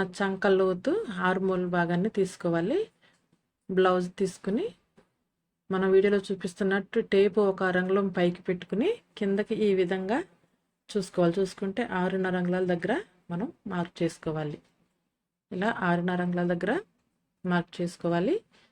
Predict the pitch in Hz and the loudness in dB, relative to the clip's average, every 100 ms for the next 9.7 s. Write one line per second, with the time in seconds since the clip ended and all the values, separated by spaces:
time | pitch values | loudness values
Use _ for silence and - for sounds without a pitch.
0 | _ - 170 175 - 185 175 196 349 _ | _ -2 0 -2 -4 -2 0 -2 -4 _
1 | _ _ _ _ - - 202 185 185 214 | _ _ _ _ -20 2 4 4 2 0
2 | 269 196 175 175 - 175 170 196 381 - | 0 2 2 2 -2 2 2 0 -6 -8
3 | _ _ _ _ _ _ - 185 180 165 | _ _ _ _ _ _ -4 2 2 2
4 | 165 165 - 160 151 147 - _ _ _ | -2 -4 -4 -6 -4 -6 -10 _ _ _
5 | _ _ _ _ _ _ _ _ _ _ | _ _ _ _ _ _ _ _ _ _
6 | _ _ _ _ _ _ 214 190 185 180 | _ _ _ _ _ _ 0 2 2 0
7 | 180 190 339 _ _ _ _ _ _ 214 | 0 -2 -4 _ _ _ _ _ _ 0
8 | 202 196 - 208 190 254 277 202 185 - | 2 0 0 2 2 2 2 2 0 -2
9 | 180 180 190 175 170 175 196 | -4 0 0 2 0 -2 0